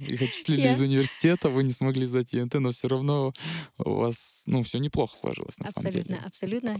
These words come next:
Speaker 2: Я очень,
Speaker 1: даже
Speaker 2: наверное, благодарна, э, этому году моей жизни, двенадцатый год, э, потому что я, я сама не знаю, как я провалила, но я опять-таки, если я возвращаюсь, то я говорю про, э, про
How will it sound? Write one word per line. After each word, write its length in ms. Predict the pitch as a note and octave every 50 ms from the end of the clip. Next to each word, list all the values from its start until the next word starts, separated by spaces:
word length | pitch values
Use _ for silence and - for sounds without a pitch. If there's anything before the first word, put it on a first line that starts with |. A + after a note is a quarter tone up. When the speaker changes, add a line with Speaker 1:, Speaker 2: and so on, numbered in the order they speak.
| G3+ G3
Speaker 2:
Я 100 | G3 G3
очень, 140 | G3 - A#3
Speaker 1:
даже 100 | G#3+ G3+
Speaker 2:
наверное, 240 | G3+ G3+ G3+ G3
благодарна, 800 | F3+ G3 F#3+ F3+ F#3+ F#3 F#3 G#3+ A#3 A#3 A3 G3+ F#3 F3+ F3+ F3 - -
э, 480 | F#3 F3+ E3+ F3 F3 E3+ F3 F3 E3+ - -
этому 420 | F#3+ F3+ - F#3 F#3 F3+ F3 F3 F3+
году 260 | F#3 F#3+ G3 F#3+ F#3 F3+
моей 240 | F3 F3+ F3+ F3+ F#3
жизни, 300 | F3+ A#3+ C#4+ D4+ D4+ A#3+
двенадцатый 420 | F#3+ F#3 F#3 F#3 F#3 - - F#3+ F3+
год, 160 | F#3 F3+ - - - _ _ - - -
э, 220 | - F#3 F3 E3+ E3+ F#3
потому 180 | - - F#3+ F#3+
что 140 | - - F#3
я, 220 | F#3 F3 E3+ E3+ - _ _ - - - - - - - - - - -
я 100 | G3 G3+
сама 220 | - - G#3+ G#3 F#3+
не 80 | F#3
знаю, 240 | E3 F3 F#3+ F#3 F3
как 160 | - F#3 - F#3+
я 60 | F3
провалила, 500 | - F#3 F#3 G3 A3 D4+ F#4 F#4 D#4 C4 - -
но 60 | A3+ G3+
я 80 | G3+
опять-таки, 420 | G#3 - G#3+ G3+ - F#3+ - - F3+
если 160 | F#3 - - F#3
я 40 | F3+
возвращаюсь, 400 | F3 F3+ F3+ - B3 B3+ C4 -
то 100 | - F3+
я 160 | F3+ F3 E3+
говорю 420 | - F3 E3+ F3 E3+ F3+ F#3 G3+ F#3
про, 300 | - - E3 D#3+ E3 E3 E3 - - _
э, 340 | - F3+ F3 E3+ F3 F3+ F#3 - _
про 280 | - F3+ E3+ E3 E3+